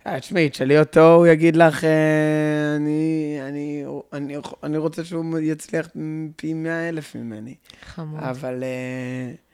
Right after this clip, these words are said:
Speaker 2: לא, אולי גם בדיעבד אני קולטת ש-, הרי פרסים ולהופיע בשוני זה לא אותו דבר, כי להופיע זה העשייה עצמה, ופרסים זה רק לקבל פרס על העשייה.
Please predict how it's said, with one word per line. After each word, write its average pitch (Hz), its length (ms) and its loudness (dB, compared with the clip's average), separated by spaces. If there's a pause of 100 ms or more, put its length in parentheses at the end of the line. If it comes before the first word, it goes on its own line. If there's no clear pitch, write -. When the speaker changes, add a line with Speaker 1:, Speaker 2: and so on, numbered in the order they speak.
Speaker 2:
לא, 262 140 -4
אולי 262 160 0
גם 285 180 -6
בדיעבד 214 360 -2
אני 247 140 -2
קולטת 185 380 -4
ש-, - 80 -8 (680)
הרי 165 240 -6
פרסים 202 460 -6
ולהופיע 175 380 -2
בשוני 170 340 -8
זה 160 120 -6
לא 156 100 -2
אותו 156 260 -6
דבר, 131 160 -8 (100)
כי 151 280 -8
להופיע 190 480 -4
זה 165 200 -4
העשייה 151 520 -4
עצמה, 160 420 -6 (140)
ופרסים 156 480 -6
זה 165 180 -4
רק 160 100 -8
לקבל 151 280 -8
פרס 156 340 -6
על - 120 -12
העשייה. - 420 -14